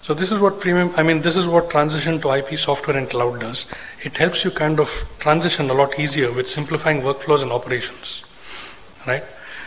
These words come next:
Uh, you can decide today that I want a free-to-air service. Tomorrow you realize that, okay, this is for standard def. Let me s-, charge a premium for high definition.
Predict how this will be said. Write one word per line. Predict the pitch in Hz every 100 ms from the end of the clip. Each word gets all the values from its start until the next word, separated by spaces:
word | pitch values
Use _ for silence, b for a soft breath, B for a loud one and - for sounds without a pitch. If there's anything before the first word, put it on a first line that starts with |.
| B -
Uh, | 131
you | 131 143
can | - 170 160
decide | - 156 156 156
today | 156 156
that | 143 139
I | 127
want | 127 139 139 - -
a | 131
free-to-air | - 151 160 160 143 135 135 - -
service. | - - 131 156 - - - B B B B
Tomorrow | 147 151 156 160
you | 147
realize | 143 147 156 151
that, | 131 147
okay, | 139 131
this | 120 135 151
is | 135
for | 143
standard | - 139 147 160
def. | 196 196 - B B B B
Let | 156 -
me | 180
s-, | - - - - -
charge | - 165 170 -
a | 160
premium | 151 175 185 156 120 - - - -
for | 143
high | 135 139
definition. | 135 - 127 -